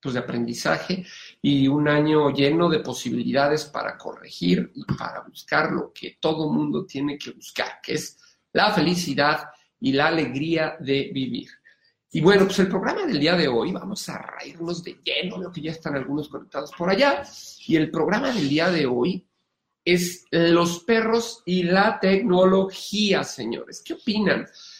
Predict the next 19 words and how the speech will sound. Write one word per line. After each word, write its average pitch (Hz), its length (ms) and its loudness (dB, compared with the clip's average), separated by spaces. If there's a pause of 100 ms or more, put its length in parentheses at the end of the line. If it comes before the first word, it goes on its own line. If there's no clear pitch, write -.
(100)
La 196 160 -4
tecnología, 190 800 2
eh, 160 400 -4
pues 175 180 -10
ahora 208 400 -4
con - 220 -20
toda 185 160 -6
esta 196 260 -4
revolución, 165 1080 2 (440)
revolución 165 560 -8
tecnológica 143 760 -6
que 139 140 -6
hay, 127 200 -4 (440)
que 139 100 -4
a 135 60 -2
mí 165 200 4
en 208 100 4
lo 190 160 0
personal 139 680 -2